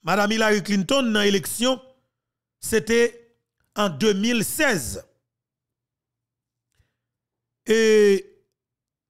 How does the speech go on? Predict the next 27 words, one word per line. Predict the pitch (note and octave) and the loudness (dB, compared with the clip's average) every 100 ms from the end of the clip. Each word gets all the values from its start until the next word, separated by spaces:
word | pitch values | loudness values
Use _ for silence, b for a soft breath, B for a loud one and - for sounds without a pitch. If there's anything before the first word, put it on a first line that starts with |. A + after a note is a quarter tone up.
| - | -2
président | A#3 D#3+ C#4 C4+ | -2 0 -2 0
Joe | G#3+ | 0
Biden, | A3+ A3 C4+ B3+ - | 0 0 -2 -2 -2
alors | A3 | -2
président | G3 G#3+ A#3+ | 0 -2 0
Donald | B3 A3+ A3 | 2 0 0
Trump, | C#4+ A#3 - _ _ _ _ _ _ _ _ _ _ _ _ _ | -2 -4 -8 _ _ _ _ _ _ _ _ _ _ _ _ _
dans | F#3+ A#3+ | -2 0
réélection | C4+ D#4 C#4 B3+ - C4+ D4+ A3+ C3+ F#2+ _ _ _ _ _ _ | 0 0 0 -2 -2 -2 0 0 -2 -6 _ _ _ _ _ _
en | G#3 | -4
deux | G#3 B3 | -2 0
mille | A#3 A3+ | 0 0
vingt, | F#3+ C#4 A#3 _ _ _ _ _ _ _ _ _ - | 0 -2 -4 _ _ _ _ _ _ _ _ _ -6
pour | B3 A3+ | -2 -2
te | D#3 B3 G#3 - - _ _ _ _ _ _ _ _ _ _ _ _ _ | 0 0 0 -4 -20 _ _ _ _ _ _ _ _ _ _ _ _ _
briguer | F3+ G#3+ A#3+ | -6 -2 0
un | A#3+ | 0
deuxième | A3+ F#3+ G#3+ | 0 0 0
mandat, | A3 A#3 C#4 D4 - _ _ _ _ _ | 0 0 -2 -4 -10 _ _ _ _ _
eh | A#3 | -2
bien, | B3 | 0
le | |
parti | - D#3 | 0 -2
qui | G#3+ | -2
veut | G#3 | 0
gagner, | G#3 B3 C4+ | 0 0 0
le | D#3 | -2